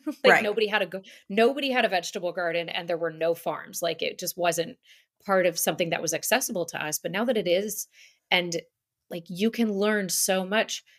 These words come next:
Speaker 1: just about nature, about what to plant when, it all works together to teach them about life cycles, to teach them about the environment. I mean, the learning and the education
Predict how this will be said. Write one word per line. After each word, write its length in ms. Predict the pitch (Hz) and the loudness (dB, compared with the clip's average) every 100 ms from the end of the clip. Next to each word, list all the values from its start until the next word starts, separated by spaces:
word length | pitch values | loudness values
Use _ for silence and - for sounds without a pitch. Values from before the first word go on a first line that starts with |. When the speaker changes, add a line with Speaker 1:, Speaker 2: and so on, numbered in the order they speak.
| _ _ _ | _ _ _
Speaker 1:
just 180 | 220 208 | 0 2
about 240 | 254 208 147 | 4 2 0
nature, 560 | 151 196 226 247 233 - | 0 0 2 0 0 0
about 280 | 165 165 165 | 2 2 2
what 140 | 170 | -2
to 60 | 175 | -4
plant 340 | - 160 143 - | -6 -8 -8 -10
when, 480 | 185 208 208 208 202 - - | -2 0 0 -2 -8 -18 0
it 180 | 226 220 247 | 2 2 0
all 400 | 254 320 330 226 | 0 2 0 0
works 540 | 214 220 - - - | 0 0 -2 -2 -2
together 1080 | - 208 165 - 226 214 156 131 - 190 - _ _ _ _ _ _ _ - | -4 -8 -4 0 0 0 -2 -4 -4 -8 -10 _ _ _ _ _ _ _ 0
to 100 | 240 | 2
teach 280 | 262 240 285 | 2 0 2
them 140 | 240 | 2
about 380 | 226 196 180 - | 2 2 0 2
life 220 | 180 233 | 4 4
cycles, 420 | - 185 160 156 | 2 -2 -4 -6
to 80 | - | -6
teach 280 | 170 175 - | -10 -10 -10
them 100 | 180 | -8
about 220 | 170 175 | -2 -2
the 80 | 175 | -2
environment. 760 | 170 160 156 190 175 151 139 - _ - _ _ | -4 0 2 2 0 -2 -6 -12 _ -20 _ _
I 80 | 190 | 0
mean, 340 | 190 185 185 - _ - 190 - | 2 0 -2 -6 _ -18 -10 -2
the 300 | 196 180 175 | 0 0 -2
learning 800 | 175 185 220 247 247 214 190 175 | -2 2 4 4 4 4 2 -2
and 180 | - 170 | -2 0
the 80 | 165 | 0
education 760 | 170 175 170 180 175 156 151 | 0 -2 -4 -2 -2 -2 -4